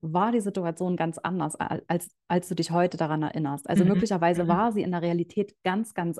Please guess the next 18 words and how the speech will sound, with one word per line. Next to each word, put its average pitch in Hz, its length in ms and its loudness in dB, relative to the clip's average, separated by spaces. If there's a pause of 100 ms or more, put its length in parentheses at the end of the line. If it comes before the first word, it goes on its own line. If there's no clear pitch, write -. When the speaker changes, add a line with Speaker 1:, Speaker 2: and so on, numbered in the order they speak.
(100)
Speaker 1:
anders, 226 580 0 (380)
aber 180 200 4
du 233 320 4
hast 220 220 -2
dich 185 140 -4
so 180 120 2
gefühlt 170 520 0
in 156 160 -4
diesem 151 220 -4
Moment 147 460 -2
und 170 220 0
deswegen 208 560 0
hat 175 160 -4
dich - 140 -6
dieser 175 180 -2
Moment 165 380 0
so 156 160 -6
geprägt. - 640 -8